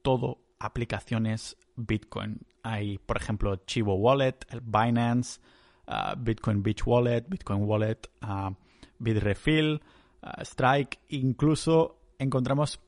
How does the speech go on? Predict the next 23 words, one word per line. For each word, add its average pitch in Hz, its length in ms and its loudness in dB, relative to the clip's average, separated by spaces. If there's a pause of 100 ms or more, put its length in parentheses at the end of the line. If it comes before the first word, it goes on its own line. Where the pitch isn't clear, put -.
PayPal 156 400 -2
es 151 120 -2
la 151 100 0
número 147 320 2
siete, - 480 -4
o 110 60 -6
sea, 107 160 -6
todo 170 260 0
lo 165 140 0
que 151 80 -2
hay 143 100 4
en 147 140 2
finanzas 123 720 0
en 120 160 0
El 113 100 2
Salvador, 110 440 0
en 113 80 2
la 107 80 0
aplicación 117 480 -2
móvil, 117 300 2
ahí 104 180 -4
en 104 160 0
la, 101 180 -2